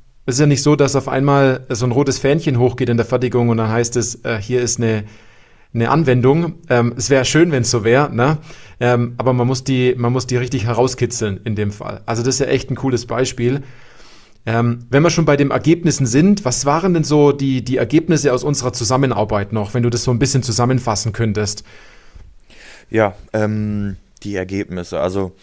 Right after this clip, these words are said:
Speaker 2: unsere Zusammenarbeit ist ja noch gar nicht so lang. Wenn ich jetzt zurückgucke, haben wir eigentlich erst im September
Speaker 1: Mhm.
Speaker 2: angefangen, aktiv zusammenzuarbeiten. Ähm, ich selber be-, betreue das ganze Thema bei uns auch jetzt erst seit anderthalb Jahren,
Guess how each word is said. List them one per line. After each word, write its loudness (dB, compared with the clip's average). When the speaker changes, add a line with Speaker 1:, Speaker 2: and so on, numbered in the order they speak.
Speaker 2:
unsere -6
Zusammenarbeit -8
ist -12
ja -10
noch -14
gar -8
nicht -10
so -8
lang. -6
Wenn -14
ich -12
jetzt -12
zurückgucke, -8
haben -6
wir -6
eigentlich -10
erst -10
im -8
September -6
Speaker 1:
Mhm. -12
Speaker 2:
angefangen, -2
aktiv -10
zusammenzuarbeiten. -8
Ähm, -6
ich -14
selber -2
be-, -8
betreue -8
das -4
ganze -12
Thema -8
bei -12
uns -8
auch -2
jetzt -8
erst -12
seit -8
anderthalb -8
Jahren, -4